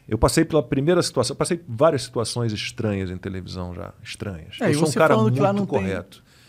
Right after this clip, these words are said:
Speaker 1: Eu sou um cara muito honesto. Eu não sou o Lula, mas eu sou muito honesto. Sou muito correto, muito ético. Eu não, eu não saio da linha, eu sou reto.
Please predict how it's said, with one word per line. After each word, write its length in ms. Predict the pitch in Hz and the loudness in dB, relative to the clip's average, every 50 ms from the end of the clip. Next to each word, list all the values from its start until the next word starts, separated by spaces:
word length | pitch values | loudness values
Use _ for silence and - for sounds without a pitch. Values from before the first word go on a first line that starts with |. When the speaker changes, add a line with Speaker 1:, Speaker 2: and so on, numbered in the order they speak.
| _ - | _ -14
Speaker 1:
Eu 80 | 110 | -10
sou 120 | - - 123 | -6 -6 -4
um 40 | 120 | 0
cara 160 | 139 127 123 | 0 0 0
muito 360 | 113 107 107 110 107 - 127 | -2 -2 -2 -2 -2 0 0
honesto. 380 | 113 101 92 92 95 90 - - | 0 0 0 -2 -4 -4 -4 -4
Eu 40 | 110 | -4
não 80 | 110 | -2
sou 240 | 107 - - 139 135 | -2 -2 -2 -2 -2
o 60 | 117 | 0
Lula, 260 | 104 107 98 95 95 95 | 0 0 -2 -2 -2 -2
mas 140 | 101 107 | -2 -2
eu 60 | 117 - | -2 0
sou 160 | - 143 135 | 0 0 2
muito 320 | 127 139 127 120 - - | 2 2 2 2 2 2
honesto. 520 | 120 131 120 - 120 - - - - - - - _ - - - - - | 2 2 0 -2 -4 -4 -6 -10 -18 -18 -20 -20 _ -20 -20 -20 -18 -12
Sou 180 | - - 160 131 | -6 -4 -2 0
muito 240 | 117 123 120 120 - | 0 0 -2 -2 0
correto, 480 | - 123 98 98 95 95 90 - - 110 | 2 2 2 2 2 -2 -2 -4 -4 0
muito 260 | 117 117 113 113 107 | 0 0 2 2 2
ético. 380 | 90 90 92 - - - - | 2 2 0 -4 -10 -10 -6
Eu 60 | - 98 | -4 -2
não, 120 | 107 113 | -2 -2
eu 60 | 120 | 0
não 120 | 107 107 - | -2 -2 -2
saio 380 | - - - 107 104 104 104 | -2 0 2 4 4 4 4
da 100 | 110 107 | 4 4
linha, 260 | 104 98 101 101 104 98 | 4 4 2 0 -2 -2
eu 40 | - | -2
sou 140 | - 117 | -4 -4
reto. 380 | 95 95 101 82 - - - - | -4 -4 -6 -8 -8 -14 -18 -20